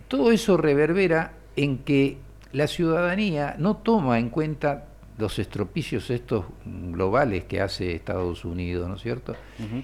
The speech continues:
Speaker 1: Entonces, yo creo que ahora va a tener problemas con Irán, eh, que resolver, eh, Biden, eh, re-, reordenar la relación con Israel, que sigue ocupando la
Speaker 2: Sí,
Speaker 1: Franja
Speaker 2: un-,
Speaker 1: de Gaza,
Speaker 2: sí.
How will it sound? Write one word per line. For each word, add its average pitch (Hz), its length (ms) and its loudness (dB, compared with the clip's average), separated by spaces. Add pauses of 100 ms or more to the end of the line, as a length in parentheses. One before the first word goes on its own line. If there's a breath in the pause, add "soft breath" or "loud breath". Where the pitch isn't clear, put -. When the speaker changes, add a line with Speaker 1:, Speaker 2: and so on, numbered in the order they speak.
Speaker 1:
Entonces, - 640 -2
yo 160 200 0
creo 196 180 -2
que 180 120 0
ahora 170 120 2
va 165 80 2
a 151 60 -2
tener 151 280 -2
problemas 143 460 0
con 110 240 -2
Irán, 139 480 0 (160)
eh, 90 340 -2
que 98 80 -4
resolver, 90 680 0
eh, 80 720 -6
Biden, 104 640 2
eh, 87 180 -4 (140)
re-, 101 340 -2 (340)
reordenar 95 1080 0 (460 soft breath)
la 92 160 -2
relación 98 540 -2
con 95 200 -2
Israel, 95 560 0
que 85 100 -4
sigue 104 280 0
ocupando 95 680 -2 (460 loud breath)
la 92 80 -8
Speaker 2:
Sí, - 40 -10
Speaker 1:
Franja 92 300 0
Speaker 2:
un-, 87 60 0
Speaker 1:
de 98 100 0
Gaza, 135 500 4
Speaker 2:
sí. 95 160 -4